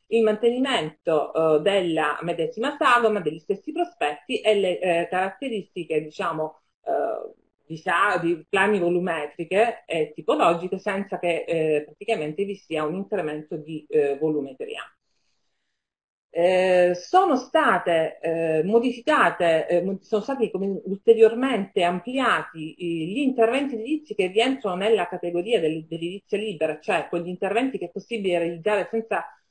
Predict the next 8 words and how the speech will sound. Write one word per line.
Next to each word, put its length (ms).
eh, 80
acquisire 840
o 80
presentare 640
alcun 380
titolo 300
abilitativo 600
edilizio. 800